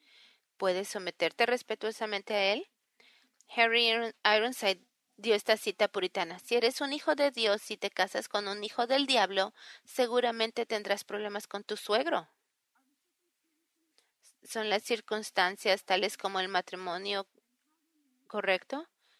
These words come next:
¿Cómo afectará el matrimonio mi servicio a Cristo? Estas son preguntas que debes de preguntarte.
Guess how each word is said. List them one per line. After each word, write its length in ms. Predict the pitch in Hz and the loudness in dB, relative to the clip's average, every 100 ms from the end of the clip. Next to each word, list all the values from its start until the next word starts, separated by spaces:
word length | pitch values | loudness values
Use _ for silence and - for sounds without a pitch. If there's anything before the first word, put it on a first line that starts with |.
| _ | _
¿Cómo 220 | - 220 214 | -8 -4 -4
afectará 480 | - 226 - 202 | -4 -6 0 2
el 80 | 175 | 2
matrimonio 560 | 196 196 208 202 196 208 | 0 -6 -6 -8 -6 -6
mi 100 | 220 | -8
servicio 600 | - 208 202 202 - - | -6 -6 -6 -10 -6 -6
a 20 | |
Cristo? 560 | - 254 185 - 175 170 _ _ _ _ - | -4 -8 -8 -10 -14 -14 _ _ _ _ -8
Estas 340 | 226 - 254 | -8 -6 -8
son 160 | - 247 | -6 -4
preguntas 480 | 220 254 330 403 | -4 -4 -4 -4
que 120 | - 208 | -2 -2
debes 240 | 175 175 | -2 -2
de 140 | 165 | -4
preguntarte. 800 | 160 160 156 156 151 147 - 160 | -6 -8 -8 -4 -6 -6 -14 -14